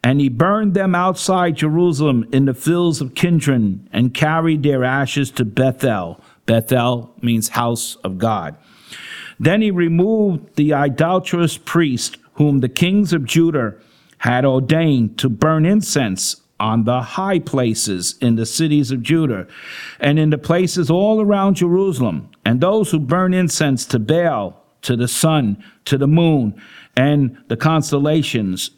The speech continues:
which are stars, zodiacs, and all the host of heaven. And he brought out the wooden image from the house of the Lord to the brook Kidron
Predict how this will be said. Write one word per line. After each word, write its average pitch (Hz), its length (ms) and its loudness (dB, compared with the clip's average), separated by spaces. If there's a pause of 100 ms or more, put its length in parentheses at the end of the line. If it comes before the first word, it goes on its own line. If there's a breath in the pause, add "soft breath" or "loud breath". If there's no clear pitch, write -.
(600)
which 117 240 -2
are 110 120 0
stars, 110 600 -4 (120)
zodiacs, 107 800 -2 (1200 loud breath)
and 165 500 2 (180)
all 190 420 2
the 156 180 0
host 156 340 0
of 139 100 -2
heaven. 90 460 -2 (1040 soft breath)
And 135 160 -4
he 151 60 0
brought 190 320 0
out 190 280 -2
the 175 60 0
wooden 185 340 0
image 127 580 -2
from 131 280 0
the 113 120 0
house 127 360 -4
of 117 100 -2
the 117 120 -2
Lord 101 440 -4 (220)
to 143 120 0
the 127 120 -2
brook 147 360 -2
Kidron 123 580 -2